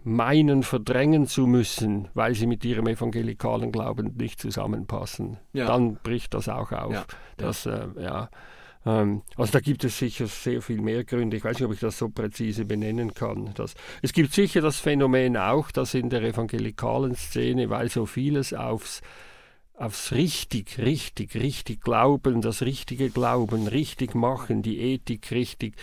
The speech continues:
Speaker 1: es für manche Leute löst es unglaublich Druck aus.
Speaker 2: Mhm.
Speaker 1: Das heißt, ich genüge nie
Speaker 2: Ja.
Speaker 1: in dem Milieu. Ich sollte frömmer sein, ich sollte
Speaker 2: Heiliger
Speaker 1: schönere
Speaker 2: sein.
Speaker 1: Gefühle sein beim,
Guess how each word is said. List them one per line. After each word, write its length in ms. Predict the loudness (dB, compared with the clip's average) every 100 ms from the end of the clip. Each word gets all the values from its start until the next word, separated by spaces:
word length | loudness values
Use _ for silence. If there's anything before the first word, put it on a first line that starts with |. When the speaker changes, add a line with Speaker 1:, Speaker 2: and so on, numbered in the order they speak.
| -14 -14 -6
Speaker 1:
es 220 | 0 0 0
für 180 | 0
manche 380 | 4 4 4 2
Leute 540 | 2 2 2 0 -2 0
löst 440 | 0 0 0 0
es 200 | -2 -2
unglaublich 520 | -2 -2 -4 -6 -8
Druck 380 | -4 -4 -4 -8
aus. 460 | -6 -6 -8 -12 -14 -8
Speaker 2:
Mhm. 320 | -6 -6 -8 -12 -10
Speaker 1:
Das 140 | -6
heißt, 180 | -6 -6
ich 340 | -6 -6 -6 -2
genüge 540 | 0 2 0 0 0
nie 420 | 4 6 6 2 -2
Speaker 2:
Ja. 200 | -6 -6
Speaker 1:
in 160 | -6 -4
dem 240 | -2 -2
Milieu. 460 | -2 -2 -4 -4 -8 -16 -12
Ich 100 | -8
sollte 340 | -2 -2 -2 -6
frömmer 400 | -2 0 2 0
sein, 440 | 0 -2 0 -2
ich 120 | -2 -2
sollte 420 | -2 -2 -6 -8 -4
Speaker 2:
Heiliger 240 | -2 4
Speaker 1:
schönere 400 | 8 8 8 6
Speaker 2:
sein. 80 | 6
Speaker 1:
Gefühle 500 | 4 6 6 8 6
sein 360 | 4 4 4 4
beim, 420 | 4 6 6